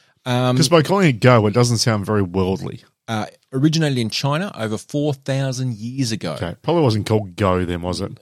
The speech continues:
Speaker 1: Maybe, 'cause Go.
Speaker 2: <laughs>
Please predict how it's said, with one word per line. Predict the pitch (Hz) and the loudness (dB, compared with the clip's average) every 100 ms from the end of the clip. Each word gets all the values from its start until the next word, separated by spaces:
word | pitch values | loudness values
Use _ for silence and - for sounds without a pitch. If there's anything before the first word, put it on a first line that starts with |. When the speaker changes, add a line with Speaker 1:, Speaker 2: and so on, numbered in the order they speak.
| _ 82 | _ -12
Speaker 1:
Maybe, | 320 269 185 | -8 -6 -6
'cause | - 254 - _ _ _ | -8 -12 -12 _ _ _
Go. | 151 262 _ _ _ _ _ _ _ | -4 -4 _ _ _ _ _ _ _
Speaker 2:
<laughs> | _ | _